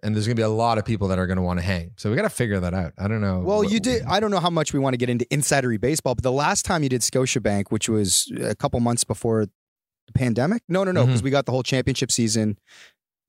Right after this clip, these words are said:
Speaker 2: So when would that have been? Like, twenty nineteen Feb?
Speaker 1: Twenty-eight, it was twenty eighteen.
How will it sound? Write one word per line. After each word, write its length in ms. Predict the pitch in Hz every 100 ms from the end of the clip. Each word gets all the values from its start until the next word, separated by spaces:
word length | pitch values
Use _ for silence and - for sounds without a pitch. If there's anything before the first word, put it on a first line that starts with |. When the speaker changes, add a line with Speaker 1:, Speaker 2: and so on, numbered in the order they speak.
| 135
Speaker 2:
So 140 | 139
when 120 | 180 185
would 100 | 170
that 80 | 160
have 100 | 143
been? 180 | 123
Like, 180 | 101 104
twenty 320 | - 156 156
nineteen 460 | 151 143 147 - 135
Feb? 40 |
Speaker 1:
Twenty-eight, 920 | 131 151 147 139 131 131 127 110 147 -
it 80 | -
was 120 | 131
twenty 240 | - 175
eighteen. 340 | 117 117 87